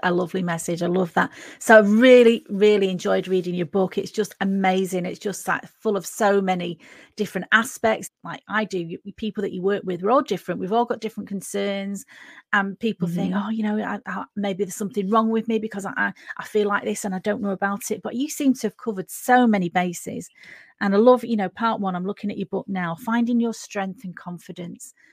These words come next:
Speaker 1: Because for me, you know, that's why I, I call my, my little group that I started on Facebook, Confidence After Cancer.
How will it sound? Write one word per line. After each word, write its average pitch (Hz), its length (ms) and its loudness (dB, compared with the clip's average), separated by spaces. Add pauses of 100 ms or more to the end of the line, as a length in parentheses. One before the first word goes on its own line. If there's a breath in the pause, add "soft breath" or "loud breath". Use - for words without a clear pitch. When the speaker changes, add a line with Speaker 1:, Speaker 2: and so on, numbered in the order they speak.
(180 soft breath)
Speaker 1:
Because 220 360 -4
for 214 100 -6
me, 196 300 -2
you 180 100 -6
know, 180 100 -4
that's 226 240 -6
why 185 200 -8
I, 185 80 -10 (100)
I 180 60 -10
call 175 220 -8
my, 175 240 -8 (140)
my 170 200 -8
little 170 240 -10
group 190 320 -6
that - 160 -10
I - 20 -12
started - 340 -10
on 170 120 -12
Facebook, 202 480 -8
Confidence 196 420 -10
After 185 240 -14
Cancer. 214 420 -8